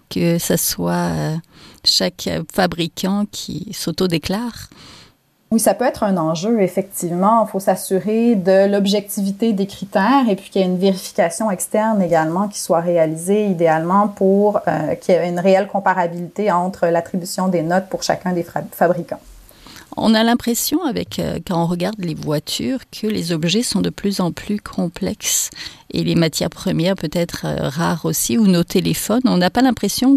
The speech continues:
Speaker 1: que c'est facile à réparer. Professeur Robineau ou Madame Côté, est-ce que l-, cette complexité pourrait justement compromettre un petit peu, euh, la réparabilité réelle de l'objet, au-delà de l'indice ?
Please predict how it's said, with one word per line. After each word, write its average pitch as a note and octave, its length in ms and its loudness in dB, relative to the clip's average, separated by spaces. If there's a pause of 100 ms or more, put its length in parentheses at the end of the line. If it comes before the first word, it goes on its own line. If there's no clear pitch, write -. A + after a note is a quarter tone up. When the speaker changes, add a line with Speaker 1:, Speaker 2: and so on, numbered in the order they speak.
Speaker 1:
que - 140 -4
c'est - 220 -4
facile A3+ 640 -2
à - 100 0
réparer. E3+ 640 -2 (520)
Professeur A#3+ 440 0
Robineau A3+ 580 2 (140)
ou G#3 80 -4
Madame F3+ 520 2
Côté, A3 460 -2 (480)
est-ce - 240 0
que E4+ 300 2
l-, - 480 -4
cette - 260 0
complexité - 800 0
pourrait F#3+ 480 -2
justement F3+ 640 -4
compromettre E3 800 -2
un D#3+ 60 0
petit - 260 -6
peu, - 200 -8
euh, F3 420 0 (460)
la E3+ 140 2
réparabilité F3 1080 -2
réelle E3 640 2
de D3+ 100 -4
l'objet, - 440 -4 (260)
au-delà D#3+ 240 -2
de E3 100 -6
l'indice ? D#3 540 -4